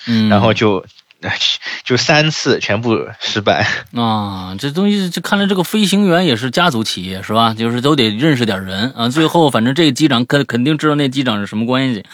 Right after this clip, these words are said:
Speaker 1: 嗯，不知道啊，这，这是在你身上发生的一个，
Speaker 2: <laughs>
Speaker 1: 一个，一个个案啊。这咱也不好过，这个说这个是不是现在就这样。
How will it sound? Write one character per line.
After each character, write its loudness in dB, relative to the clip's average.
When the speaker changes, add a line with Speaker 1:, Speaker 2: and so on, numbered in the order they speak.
Speaker 1:
嗯， 2
不 -4
知 0
道 4
啊， -8
这， -2
这 2
是 0
在 0
你 2
身 0
上 2
发 2
生 0
的 4
一 4
个， 4
Speaker 2:
<laughs> -
Speaker 1:
一 4
个， 2
一 2
个 2
个 4
案 0
啊。 -8
这 -2
咱 0
也 0
不 -4
好 -4
过， -6
这 -8
个 -6
说 -2
这 0
个 -2
是 -6
不 -4
是 -2
现 -2
在 2
就 -2
这 2
样。 0